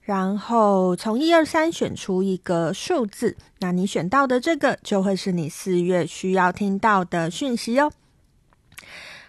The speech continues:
好，那我们就开始咯。那我们接下来呢，我们要抽出选到选项一的朋友，在接下来的四月里面呢，要给你的讯息是什么呢？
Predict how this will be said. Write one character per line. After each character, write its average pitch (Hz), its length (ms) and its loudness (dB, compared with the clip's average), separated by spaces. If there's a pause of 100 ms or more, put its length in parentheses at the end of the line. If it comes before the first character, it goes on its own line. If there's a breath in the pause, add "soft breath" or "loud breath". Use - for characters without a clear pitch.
(100)
好， 349 240 6 (200)
那 277 320 6
我 240 100 6
们 240 100 2
就 330 140 2
开 392 300 2
始 254 260 2
咯。 226 460 6
那 233 260 2
我 190 140 2
们 190 320 2
接 349 200 2
下 339 300 4
来 233 140 6
呢， 226 180 4
我 220 60 2
们 202 100 2
要 220 160 6
抽 254 260 0
出 247 380 -2
选 208 400 2
到 330 260 4
选 196 360 0
项 254 720 0
一 349 260 0
的 254 300 2
朋 196 340 0
友， 214 160 4
在 226 180 2
接 220 160 2
下 233 180 -2
来 202 100 0
的 208 160 0
四 294 260 -2
月 285 180 4
里 196 200 2
面 240 240 -2
呢， 226 100 0
要 226 160 4
给 196 140 -2
你 196 100 0
的 175 100 -2
讯 226 300 -4
息 202 160 -4
是 262 160 -6
什 214 220 -6
么 220 100 -2
呢？ 349 460 0